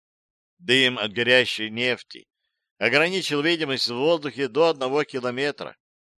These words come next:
Немецкие и румынские бомбардировщики наносили удары по дивизиям корпуса Рябышева. В воздухе одновременно находились сотни самолетов. Воздушное сражение по накалу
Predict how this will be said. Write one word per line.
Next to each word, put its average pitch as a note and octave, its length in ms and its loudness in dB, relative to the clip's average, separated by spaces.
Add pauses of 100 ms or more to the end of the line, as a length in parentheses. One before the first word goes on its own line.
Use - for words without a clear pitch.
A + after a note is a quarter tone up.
(340)
Немецкие B2 640 0
и A#2+ 40 4
румынские A#2+ 560 -2
бомбардировщики A2+ 1120 -4 (480)
наносили A#2+ 460 0
удары D3+ 480 4
по A#2+ 120 -2
дивизиям B2 600 -4
корпуса B2 540 0
Рябышева. G2+ 720 0 (600)
В D#2 80 -16
воздухе D#3 640 4
одновременно C3+ 720 0
находились B2 640 -4
сотни - 580 -4
самолетов. G2+ 800 -6 (960)
Воздушное D3 640 0
сражение C3+ 720 0
по A#2 160 -2
накалу A#2 600 0